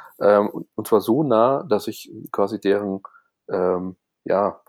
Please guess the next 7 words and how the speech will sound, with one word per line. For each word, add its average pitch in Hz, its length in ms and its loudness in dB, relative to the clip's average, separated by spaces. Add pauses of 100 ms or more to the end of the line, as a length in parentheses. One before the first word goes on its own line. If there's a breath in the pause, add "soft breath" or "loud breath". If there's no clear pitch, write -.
(380)
Layouting-Mechanismen, 90 1400 -2
sag 82 260 -6
ich - 100 -16
einfach 85 140 -10
mal, 82 220 -4
oder - 240 -6
die, - 160 -12